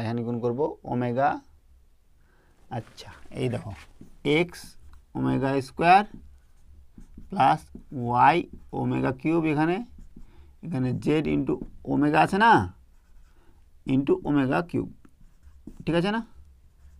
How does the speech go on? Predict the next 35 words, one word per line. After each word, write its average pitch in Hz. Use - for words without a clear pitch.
কোনো 170
সমস্যা 185
নেই, 208
কারণ 143
যে 131
ওমেগা 156
কিউব 170
দিয়ে 147
গুণ 147
করলে 147
পাবো 139
আমরা 131
ওয়ান 170
দিয়ে 196
গুণ 190
করতে 196
হয়, 202
এ, 135
ওমেগা 151
কিউব 165
মানে 170
ওয়ান, 196
ওয়ান 139
দিয়ে 123
গুণ 127
করলে 143
কোনো 175
সমস্যা 175
নেই। 107
সমান 143
সমান 104
এক্স 180
প্লাস 139
ওয়াই 131
ওমেগা 156